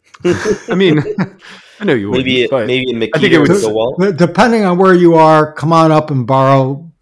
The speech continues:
Speaker 3: borrow my Lamello, or you can borrow my, my DeWalt that I have, and
Speaker 1: There you
Speaker 3: you're
Speaker 1: go.
Speaker 3: more than welcome to use it. Um, or I would try to find another woodworker locally that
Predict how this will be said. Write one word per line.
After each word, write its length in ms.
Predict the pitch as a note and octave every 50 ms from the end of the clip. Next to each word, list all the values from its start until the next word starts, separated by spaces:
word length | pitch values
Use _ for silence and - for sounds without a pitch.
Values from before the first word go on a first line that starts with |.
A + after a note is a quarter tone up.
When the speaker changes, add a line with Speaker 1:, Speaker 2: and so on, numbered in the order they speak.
| -
Speaker 3:
borrow 260 | - D3 C#3+ C#3+ C#3+
my 240 | C#3 C#3 C#3 C#3+ C#3
Lamello, 720 | C3+ C3 B2+ B2 B2+ C3 C3 C3 C3 B2+ B2+ B2+ B2 B2+ C#3 D3
or 240 | - C#3 C3 B2+ B2+
you 120 | B2 B2 B2+
can 180 | - B2 A#2+
borrow 340 | A2 A#2 B2 A#2+ A#2+ A#2+ A#2
my, 520 | A#2 A#2+ A#2 A#2 A2+ A2+ A2+ A2+ A2 - - _ _ _ _ _ _ _ _ _ _ _ _ _ _
my 200 | - C3+ B2+ B2
DeWalt 500 | A#2 A2 B2+ A2+ A#2 B2 B2 A#2+ A#2+ -
that 120 | - A#2+ A2+
I 140 | A#2 A#2 G#2+
have, 520 | A2 A#2+ A#2 A2+ A2 A2 - A2 G2+ _ _ _ _ _ _ -
and 260 | B2+ A#2 A#2 A#2 A2+
Speaker 1:
There 60 | A2 B2
you 60 | A#2 B2
Speaker 3:
you're 80 | B2 B2
Speaker 1:
go. 40 | B2
Speaker 3:
more 140 | A#2+ A#2+
than 140 | A#2 A#2+ A#2+
welcome 380 | A#2+ A#2+ A#2 A#2+ A2 - A#2 G#2+
to 100 | - -
use 320 | A#2 A#2 A#2 A2+ A2+ A2+ B2
it. 140 | A#2 - _ _ _ _ _ _ _
Um, 480 | - A#2+ A2 G#2+ G#2+ G#2+ G#2 A#2 C3 - _ _ _ _ _ _ _ -
or 240 | F3 C#3+ D3 D3 C#3+
I 100 | C3+ C3+
would 240 | C3 B2+ A2+ -
try 240 | - - C3+ C3+ C3
to 60 | A#2+ A#2
find 300 | - - B2+ B2 A#2+ A#2
another 320 | A#2+ A#2+ A#2 A#2+ A#2+ A#2+
woodworker 580 | A#2 A2+ A#2+ A#2+ A2+ A2+ A#2 A#2+ A#2 - A#2+ A2+
locally 580 | G#2+ G#2+ A2+ A#2+ A#2 - - B2 A#2+ A2 G#2+ G#2
that 280 | G#2 A2 G#2+ G#2+ -